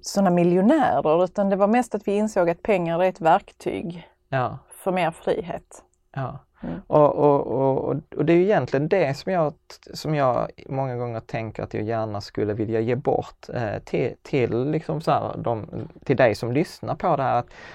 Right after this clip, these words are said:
Speaker 2: det handlar verkligen om de små, de små förändringarna. Eh, att, att liksom ö-, över tid, att kanske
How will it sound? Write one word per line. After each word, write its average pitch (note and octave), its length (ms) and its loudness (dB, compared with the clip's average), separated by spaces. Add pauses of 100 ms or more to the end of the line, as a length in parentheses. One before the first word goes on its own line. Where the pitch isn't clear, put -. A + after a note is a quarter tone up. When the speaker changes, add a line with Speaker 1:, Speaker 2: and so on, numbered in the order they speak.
Speaker 2:
det - 80 -2
handlar D3+ 540 2
verkligen D3+ 560 -2
om C#3 180 -2
de B2 140 -6
små, B2+ 880 0
de B2+ 180 -4
små C3 600 -2
förändringarna. - 1120 -4 (640)
Eh, G#2+ 540 0 (160)
att, - 460 -4
att - 260 -2
liksom B2+ 360 -4
ö-, C3 320 2
över C3 300 0
tid, A#2 300 -2
att A#2 120 -6
kanske D3+ 560 2